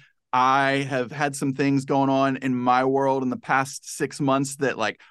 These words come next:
brought back some things that were, like, hurts from the past." And I was like, "I wanna go back and jump back into some one-on-one counseling with somebody and just go through and process some of this stuff." Like, we're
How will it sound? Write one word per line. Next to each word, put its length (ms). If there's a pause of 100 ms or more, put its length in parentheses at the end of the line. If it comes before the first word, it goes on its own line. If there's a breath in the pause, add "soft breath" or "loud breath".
(140)
brought 340
back 300
some 240
things 400
that 140
were, 100
like, 220
hurts 320
from 160
the 80
past." 400
And 40
I 20
was 80
like, 200
"I 80
wanna 220
go 480 (180)
back 340
and 160
jump 220
back 240
into 160
some 280 (280 loud breath)
one-on-one 680
counseling 640
with 120
somebody 540
and 120
just 180
go 180
through 160
and 120
process 540
some 180
of 60
this 140
stuff." 240
Like, 160
we're 160